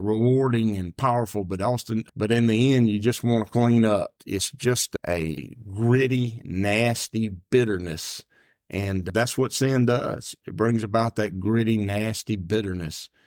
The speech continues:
And when you run across somebody who's bitter over their sin, oftentimes I either see that as a sign that they're, that they're lost and never coming back, or on the positive side, it's a sign that they're figuring it out and God's beginning to move in their life.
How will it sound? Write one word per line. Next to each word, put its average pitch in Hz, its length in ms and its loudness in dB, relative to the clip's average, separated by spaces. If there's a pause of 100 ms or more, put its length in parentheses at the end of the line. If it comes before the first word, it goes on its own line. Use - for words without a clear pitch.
(140)
And 104 140 -2
when 123 140 4
you 139 80 2
run 147 180 2
across 131 300 -2
somebody 117 380 2
who's 104 180 -2
bitter 110 400 0
over 104 220 0
their 101 180 -2
sin, 117 420 -2 (460)
oftentimes 110 840 0 (340)
I 113 100 0
either 113 180 0
see 127 260 0
that 117 220 2
as 95 160 -6
a 95 80 -8
sign 117 440 0
that 92 160 -8
they're, 107 320 -2 (340)
that 95 200 -8
they're 110 160 0
lost 123 580 -2
and 104 160 -6
never 110 220 -2
coming 117 300 0
back, 117 320 2 (180)
or 120 400 0 (320)
on 110 140 -2
the 101 80 -2
positive 120 480 -2
side, 104 480 -2
it's - 200 -8
a 85 60 -8
sign 113 380 0
that 95 160 -6
they're 104 120 0
figuring 110 480 0
it 104 120 0
out 113 400 0 (260)
and 85 160 -6
God's 104 300 0
beginning 101 420 0
to 92 80 -4
move 101 260 0
in 95 100 0
their 95 180 -2
life. 104 420 0